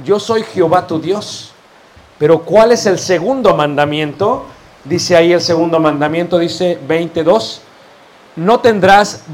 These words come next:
dioses ajenos delante de mí. No te harás imagen,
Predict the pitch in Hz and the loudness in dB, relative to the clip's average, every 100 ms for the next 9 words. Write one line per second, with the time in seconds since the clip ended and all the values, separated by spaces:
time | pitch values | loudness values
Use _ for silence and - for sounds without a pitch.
0 | 131 185 190 202 202 185 - 185 185 202 | -2 0 0 -2 -2 -2 0 0 0 -4
1 | 190 156 160 175 170 160 151 202 156 - | -4 -2 2 0 0 -2 0 -4 -6 -12
2 | - - - _ - - - _ _ - | -20 -20 -20 _ -20 -20 -20 _ _ -14
3 | 123 160 220 226 202 190 190 175 165 190 | -4 0 2 2 4 4 2 -2 0 0
4 | 185 151 | -2 -8